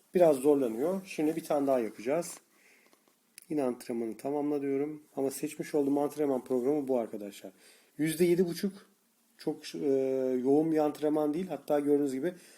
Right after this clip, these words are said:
çok kolay ve kolay antrenmanlardan seçili. Ve takımdaki oyuncularının tamamının aktivitelerini arttıracak gibi. Hem de savunmasını, hücumunu ve,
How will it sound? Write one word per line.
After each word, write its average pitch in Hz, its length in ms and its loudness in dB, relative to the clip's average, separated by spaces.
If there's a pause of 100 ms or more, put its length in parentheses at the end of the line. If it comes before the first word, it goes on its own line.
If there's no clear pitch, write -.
(160)
çok 190 280 0
kolay 156 300 2
ve 143 120 0
kolay 160 280 2
antrenmanlardan 117 840 -4
seçili. 151 480 -6 (500)
Ve 220 200 4 (360)
takımdaki 196 560 2
oyuncularının 180 760 4 (160)
tamamının 220 560 2
aktivitelerini 151 760 0
arttıracak 131 600 -2
gibi. 113 180 -6
Hem 135 320 -2
de 127 160 -2 (560)
savunmasını, 151 960 2 (160)
hücumunu 147 840 -2 (320)
ve, 175 240 0